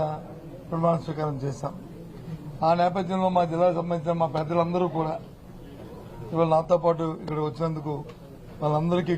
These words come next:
కూడా పేరు పేరున, అలాగే వారితో పాటు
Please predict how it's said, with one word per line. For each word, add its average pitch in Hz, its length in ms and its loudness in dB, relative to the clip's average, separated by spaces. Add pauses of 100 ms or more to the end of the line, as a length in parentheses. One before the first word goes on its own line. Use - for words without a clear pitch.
కూడా 156 180 2 (500)
పేరు 165 260 2
పేరున, 170 340 2 (1000)
అలాగే 196 220 4 (100)
వారితో 180 300 4 (100)
పాటు 185 240 4